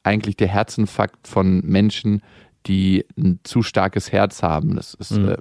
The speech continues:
Speaker 1: die Ohren kollabieren. Er hört jetzt auf einem Ohr auch gar nichts mehr und auf dem anderen nur noch dreißig Prozent. Aber er meinte, es war dieser emotionale Absturz, ähm, nach der Trennung. Und ich dachte mir so,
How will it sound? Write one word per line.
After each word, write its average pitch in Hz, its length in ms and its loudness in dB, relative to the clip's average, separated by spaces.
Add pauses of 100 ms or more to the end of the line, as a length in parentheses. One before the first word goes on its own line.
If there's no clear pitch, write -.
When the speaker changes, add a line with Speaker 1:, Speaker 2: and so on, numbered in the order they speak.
(120)
Speaker 1:
die - 320 -6
Ohren 110 280 2
kollabieren. 92 640 0
Er 85 100 -2
hört 95 200 0
jetzt 92 200 -6
auf 92 220 -8
einem 95 180 2
Ohr 95 260 2
auch 87 140 -4
gar 90 180 0
nichts 101 200 -2
mehr 95 80 0
und 90 100 -2
auf - 80 -6
dem 80 160 -6
anderen 95 220 2
nur 92 100 2
noch - 40 -16
dreißig 90 360 -6
Prozent. 101 440 -2 (460)
Aber 95 220 2
er 95 120 4
meinte, 113 280 2
es 92 140 -4
war 98 280 2 (440)
dieser 98 240 0
emotionale 92 800 2
Absturz, - 720 -4 (440)
ähm, 85 280 -4
nach 90 320 0
der 87 160 -4
Trennung. 85 500 -2 (460)
Und 82 360 0
ich 104 100 -6
dachte 92 220 -2
mir 87 100 2
so, 82 240 -4